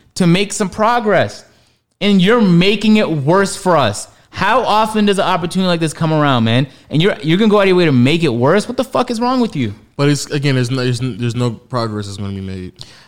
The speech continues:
Speaker 1: No, I believe, uh, I mean, maybe I'm just more hopeful than you. I think
Speaker 2: No.
Speaker 1: there, I think there can be some progress made.
Speaker 2: I'll, the, the moment I lost hope, um, was with the Trayvon Martin situation. And I vividly remember, I was young.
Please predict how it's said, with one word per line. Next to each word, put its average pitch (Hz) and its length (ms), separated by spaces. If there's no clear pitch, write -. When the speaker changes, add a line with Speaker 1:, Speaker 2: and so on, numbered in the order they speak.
Speaker 1:
No, 190 280
I 185 160
believe, 190 560
uh, 117 320
I 139 60
mean, 123 160
maybe 175 240
I'm 151 140
just 123 100
more 113 160
hopeful 110 320
than 95 80
you. 98 160
I 127 80
think 135 220
Speaker 2:
No. 113 180
Speaker 1:
there, - 140
I 120 80
think 113 260
there 107 100
can 107 220
be 98 80
some 107 160
progress 98 340
made. 110 100
Speaker 2:
I'll, 143 180
the, 120 280
the 117 120
moment 147 320
I 143 60
lost 131 360
hope, 120 340
um, 98 640
was 104 180
with 107 80
the 107 100
Trayvon 107 380
Martin 104 260
situation. 98 640
And 107 100
I 131 140
vividly 139 500
remember, 123 640
I 113 80
was 110 160
young. 143 380